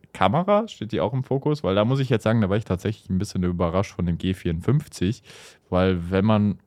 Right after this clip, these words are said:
ich find Motorola, und so, also wird's nicht vermarktet, aber es haben andere Reviewer auch gesagt, ist so ein bisschen so eine Pixel-Alternative,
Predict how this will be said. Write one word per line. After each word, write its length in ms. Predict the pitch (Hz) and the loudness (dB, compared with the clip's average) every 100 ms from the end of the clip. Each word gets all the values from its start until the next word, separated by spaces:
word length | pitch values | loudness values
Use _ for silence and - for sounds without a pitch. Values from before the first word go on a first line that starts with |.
| _ 98 | _ -16
ich 100 | - | -4
find 160 | 107 | -2
Motorola, 800 | 98 104 95 98 113 127 123 104 - | 0 0 0 2 4 4 4 -2 -6
und 200 | 90 87 | -6 -6
so, 120 | 85 80 - - _ - | -8 -12 -20 -20 _ -16
also 200 | 120 101 | -14 -10
wird's 180 | 156 - | -8 -6
nicht 80 | 85 | -8
vermarktet, 400 | 78 80 95 101 | -6 -4 -4 -2
aber 100 | 85 | -4
es 80 | - | -6
haben 100 | - | -6
andere 220 | 92 95 | -4 -2
Reviewer 380 | 90 90 92 80 | -2 -4 -2 -2
auch 120 | - | -4
gesagt, 280 | 87 87 85 | -4 -6 -6
ist 140 | 82 | -8
so 80 | 92 | -8
ein 120 | 85 _ | -8 _
bisschen 400 | 98 - 92 82 | -8 -4 -6 -4
so 80 | 85 | -4
eine 260 | 82 82 - _ _ | -4 -6 -8 _ _
Pixel-Alternative, 1300 | - - - 127 110 135 135 131 135 139 143 143 | -12 -6 -2 0 2 2 2 0 -2 -4 0 0